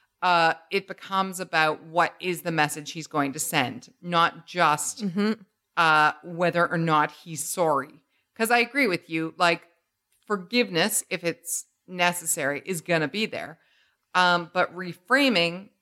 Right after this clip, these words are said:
Speaker 1: and having people re-embrace the new you, if that's who you now have to be. And maybe, you know, he probably has a few image shifts in mind for his career, right? We know that the best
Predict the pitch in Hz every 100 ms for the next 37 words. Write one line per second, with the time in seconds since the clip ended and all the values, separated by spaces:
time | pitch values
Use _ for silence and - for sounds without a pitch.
0 | _ 185 170 170 170 180 180 185 - 175
1 | 170 156 156 180 196 196 196 170 160 156
2 | 175 170 165 - - _ _ _ 135 139
3 | 180 180 180 175 160 160 139 208 _ _
4 | _ _ 175 170 170 156 - - - _
5 | 202 175 180 175 156 160 175 156 - 160
6 | 143 180 180 185 196 202 196 190 _ _
7 | _ _ _ _ _ _ _ _ _ 226
8 | 285 233 233 277 269 - - 262 285 254
9 | 220 175 185 180 190 _ _ _ - 180
10 | - 190 196 196 196 185 175 170 170 156
11 | - 165 156 _ - - 165 147 143 139
12 | 135 151 151 - - 135 - - - 220
13 | - 208 196 190 180 180 170 170 - 165
14 | 170 -